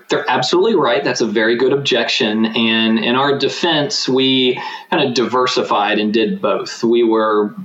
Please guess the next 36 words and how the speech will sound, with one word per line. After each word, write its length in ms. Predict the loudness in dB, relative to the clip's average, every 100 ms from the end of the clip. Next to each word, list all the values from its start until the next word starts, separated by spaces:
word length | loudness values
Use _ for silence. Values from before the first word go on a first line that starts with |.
| -12 -4
maxing 440 | -2 -2 -2 0
out 300 | 0 0 0
I 220 | 0 0
R 180 | 0 0
As, 560 | 2 2 2 2 0 -2
our 160 | -2
H 220 | 0 0
S 200 | 0 0
A, 600 | 0 0 2 2 2 2
our 420 | 0 -2 -2 -4 -8
four 300 | -8 0 2
oh 80 | 2
one 180 | 2 0
K, 580 | 0 0 2 2 2 -2 -8 -6
not 320 | 0 0 0
sacrificing 840 | -2 -2 -2 -2 -2 -2 -2 -2 -2
that 120 | -2
investing 600 | -2 -2 -2 -2 -2 -2
to 100 | -4
pay 220 | -4 -2
off. 260 | -2 -2 -2
I 140 | 0
would 260 | 0 0 -4 -14 _ _
caution 460 | -4 0 0 0 0
against 540 | 2 0 0 -2 -8 -10 -16 -16 -18 _ -8 0
going 340 | 2 2 0 -2
all 280 | 0 2 2
out 260 | 2 2 2
and 120 | 0
investing 460 | 0 0 0 0 0
in 60 |
the 40 | -2
stock 320 | -2 -2 0
market 320 | -2 0 0
or 160 | 2 2
going 260 | 2 0